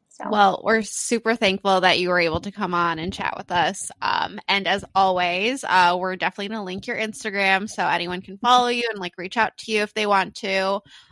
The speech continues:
Speaker 2: Um, but if you wanna go ahead and give yourself a plug for any of your Instagrams or whatever social channels <laughs> you wanna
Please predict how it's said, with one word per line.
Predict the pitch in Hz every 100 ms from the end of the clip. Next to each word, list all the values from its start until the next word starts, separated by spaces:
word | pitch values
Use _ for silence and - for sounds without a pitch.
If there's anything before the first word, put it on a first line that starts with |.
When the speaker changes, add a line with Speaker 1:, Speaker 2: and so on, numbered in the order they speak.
| _
Speaker 2:
Um, | 190 185 175 185
but | 185
if | 202
you | 202
wanna | 196
go | 196 190
ahead | 180 214 196
and | 185 202
give | 190 185
yourself | 196 - 196
a | 202 _
plug | - 311 294 294 269 302 311
for | - 226
any | - 208 269
of | 262
your | 269
Instagrams | 269 277 - 262 254 254 247 247
or | 220 196
whatever | 196 196 220 277
social | 254 240 -
channels | - 269 214 220 226 233 285 -
<laughs> | 269 - 254
you | 262
wanna | 220 208 214 214 -